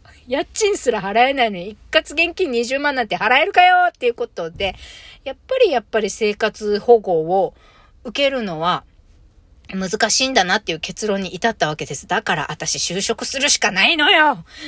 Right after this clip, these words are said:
<laughs> もう嫌でも就職するしかないのよ。鞭打って。だからその辺に不安があるよね。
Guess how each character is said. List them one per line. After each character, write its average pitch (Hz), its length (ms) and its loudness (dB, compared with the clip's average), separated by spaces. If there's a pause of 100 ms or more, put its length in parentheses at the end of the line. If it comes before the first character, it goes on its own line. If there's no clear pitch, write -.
(280)
<laughs> 220 600 -4
も 196 140 -8
う 196 60 -8
嫌 269 280 2
で 320 100 4
も 254 100 -4
就 247 200 -2
職 247 220 0
す 247 120 -6
る 247 100 -2
し - 80 -8
か 220 140 -6
な 294 220 -6
い 392 60 -4
の 440 120 -2
よ。 269 360 -2
鞭 233 400 -4
打 185 60 -2
っ - 40 -12
て。 185 300 -6 (680)
だ 208 100 -8
か 202 160 -6
ら 196 80 -6
そ 285 160 -4
の 359 80 -6
辺 427 180 -6
に 453 140 -6
不 427 120 -4
安 415 240 0
が 392 180 0
あ 392 60 -2
る 381 120 -2
よ 240 140 0
ね。 190 380 -6